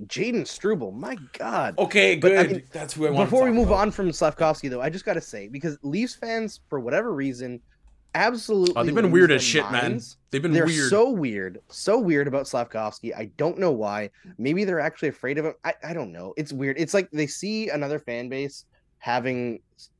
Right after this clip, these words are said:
Speaker 1: some modicum of a good time, and they're like, "No, you must be miserable like me." But, like,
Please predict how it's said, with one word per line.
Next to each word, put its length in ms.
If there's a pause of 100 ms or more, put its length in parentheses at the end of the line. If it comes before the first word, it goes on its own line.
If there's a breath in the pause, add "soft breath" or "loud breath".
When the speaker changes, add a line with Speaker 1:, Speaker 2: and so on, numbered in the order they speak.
Speaker 1:
some 340
modicum 640
of 200
a 60
good 280
time, 320
and 80
they're 80
like, 120
"No, 280
you 120
must 160
be 100
miserable 540
like 220
me." 320 (540)
But, 140
like, 280